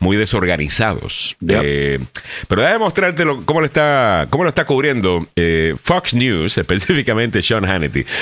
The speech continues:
Speaker 1: para que vean ellos cómo su, su monstruo,
Speaker 2: Ya.
Speaker 1: su Frankenstein, eh, está ahora, pues, haciéndole la vida imposible. Eh,
Speaker 2: Ya.
Speaker 1: vamos a escuchar. Este es el programa de Sean Hannity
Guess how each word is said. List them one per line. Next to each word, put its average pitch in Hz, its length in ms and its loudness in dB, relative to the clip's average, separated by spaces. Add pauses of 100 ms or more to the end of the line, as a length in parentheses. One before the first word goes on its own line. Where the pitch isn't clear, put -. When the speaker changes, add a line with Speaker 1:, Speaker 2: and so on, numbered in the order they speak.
(140)
Speaker 1:
para 117 240 2
que 120 140 2
vean 156 540 0 (100)
ellos 131 420 2
cómo 139 320 2
su, 104 580 0 (760)
su 131 200 2
monstruo, 139 800 0 (140)
Speaker 2:
Ya. 90 400 0 (760)
Speaker 1:
su - 140 0
Frankenstein, 127 1120 0 (380)
eh, 117 580 2
está 135 360 2
ahora, 143 340 0
pues, 156 400 -2 (880)
haciéndole 143 520 2
la 151 120 2
vida 104 180 2
imposible. 233 560 -2 (340)
Eh, 104 200 2
Speaker 2:
Ya. 92 100 4
Speaker 1:
vamos 160 240 2
a - 40 4
escuchar. 90 340 0
Este 92 160 0
es 123 80 -2
el 139 100 2
programa 135 300 0
de 113 180 2
Sean 196 280 0
Hannity 110 520 -2